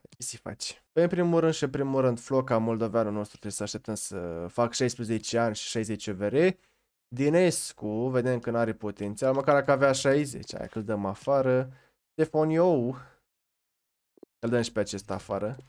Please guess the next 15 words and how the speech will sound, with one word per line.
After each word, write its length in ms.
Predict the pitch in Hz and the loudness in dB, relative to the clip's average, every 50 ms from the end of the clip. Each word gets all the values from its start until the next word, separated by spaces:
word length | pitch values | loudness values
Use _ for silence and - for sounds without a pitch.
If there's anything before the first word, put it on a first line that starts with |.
| _ _ - _ _ _ _ | _ _ -20 _ _ _ _
Mai 220 | 85 85 92 101 - | -12 -12 -10 -12 -6
păstrăm 420 | - 131 135 147 135 - 143 135 | -2 0 2 2 2 0 -2 -2
pe 80 | 120 123 | -2 -2
tot, 140 | - 131 127 | -2 2 2
dar 120 | 156 175 | 2 4
practic 640 | - 226 214 202 190 - 202 180 - _ - - - 202 202 | 4 4 4 4 4 2 0 0 -2 _ -16 -10 -6 0 2
au 160 | 202 208 202 | 2 4 4
venit 280 | 208 233 240 214 - | 4 4 4 4 4
ceva 280 | - 156 139 135 139 135 | 4 2 4 6 6 4
bunicel, 600 | 127 120 127 131 127 131 135 135 135 202 196 185 | 4 2 2 2 2 2 2 2 4 4 4 6
dar 380 | 185 185 185 180 180 185 208 - _ _ _ _ _ _ _ _ _ _ _ - _ _ _ _ _ _ _ | 6 4 4 4 2 0 -4 -8 _ _ _ _ _ _ _ _ _ _ _ -20 _ _ _ _ _ _ _
i-am 160 | - 147 147 | 0 0 2
cam 220 | 147 165 151 147 151 | 4 4 4 6 6
alungat 520 | 151 151 151 156 156 143 147 147 143 - | 6 6 4 4 4 4 4 4 4 2
noi. 300 | - 151 131 107 92 87 | 0 0 2 2 0 -2